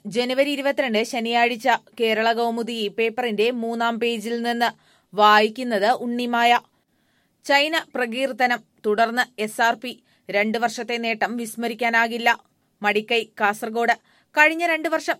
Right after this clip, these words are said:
ചൈന നേടിയ നേട്ടങ്ങൾ ആർക്കും വിസ്മരിക്കാൻ കഴിയില്ലെന്ന് സി പി എം പോളിറ്റ് ബ്യൂറോ അംഗം എസ് രാമചന്ദ്രൻ പിള്ള പറഞ്ഞു. സി പി എം കാസർഗോഡ് ജില്ലാ സമ്മേളനത്തിന്റെ ഉദ്ഘാടന പ്രസംഗത്തിലാണ് എസ് ആർ പിയുടെ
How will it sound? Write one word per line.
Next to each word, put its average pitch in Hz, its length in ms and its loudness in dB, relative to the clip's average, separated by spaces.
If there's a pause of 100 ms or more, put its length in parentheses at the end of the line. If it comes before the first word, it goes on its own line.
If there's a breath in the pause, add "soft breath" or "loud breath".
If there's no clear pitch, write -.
ചൈന 277 320 2
നേടിയ 311 280 -4
നേട്ടങ്ങൾ 294 400 -4 (100)
ആർക്കും 254 340 -2
വിസ്മരിക്കാൻ 277 540 -8
കഴിയില്ലെന്ന് 277 640 -2
സി 247 200 -12
പി 220 140 -8
എം 269 120 -4
പോളിറ്റ് 240 340 -6
ബ്യൂറോ 277 240 -2
അംഗം 262 300 -2 (340 soft breath)
എസ് 262 260 -4
രാമചന്ദ്രൻ 262 580 -2
പിള്ള 226 200 -2
പറഞ്ഞു. 233 400 -4
സി 220 180 -10
പി 220 140 -10
എം 240 100 -8
കാസർഗോഡ് 226 640 -4
ജില്ലാ 202 280 -2
സമ്മേളനത്തിന്റെ 240 680 -4
ഉദ്ഘാടന 233 460 -4
പ്രസംഗത്തിലാണ് 233 720 -4 (400 soft breath)
എസ് 196 200 -4
ആർ 233 120 2
പിയുടെ 233 300 -4